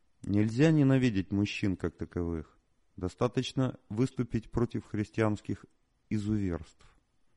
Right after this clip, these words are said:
На протяжении двух тысяч лет христианство уничтожало людей во имя религии,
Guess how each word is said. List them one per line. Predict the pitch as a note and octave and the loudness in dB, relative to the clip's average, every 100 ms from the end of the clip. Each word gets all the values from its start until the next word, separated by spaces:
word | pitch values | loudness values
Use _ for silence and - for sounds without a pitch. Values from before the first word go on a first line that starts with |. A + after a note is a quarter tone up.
| _ _ _ _ _ _ _ _ _ _ _ _ _ _ - | _ _ _ _ _ _ _ _ _ _ _ _ _ _ -6
На | F#2 | -4
протяжении | F2+ A2 G#2 B2 A#2 B2+ B2 | 0 -2 0 -2 2 2 2
двух | A2+ A#2+ C#3 | 0 -4 -6
тысяч | - C#3+ - A#2+ - | -2 -4 -4 -10 -6
лет | A2+ F2+ | -2 -2
христианство | - D#2+ F2+ - A#2 A#2+ - F2+ | -4 -8 -6 -2 0 0 -2 -2
уничтожало | F#2 F#2+ - G2 F#2 F#2+ F2 E2+ | 0 0 -2 -6 -4 -4 -4 -6
людей | E2+ G2 G2 A#2 B2+ - | -2 -4 0 0 0 -2
во | F2+ F2+ | -2 0
имя | F#2+ F#2+ F2+ | 0 0 0
религии, | F2+ F2 E2+ D#2+ D#2 D#2 | 0 -2 -4 -6 -12 -12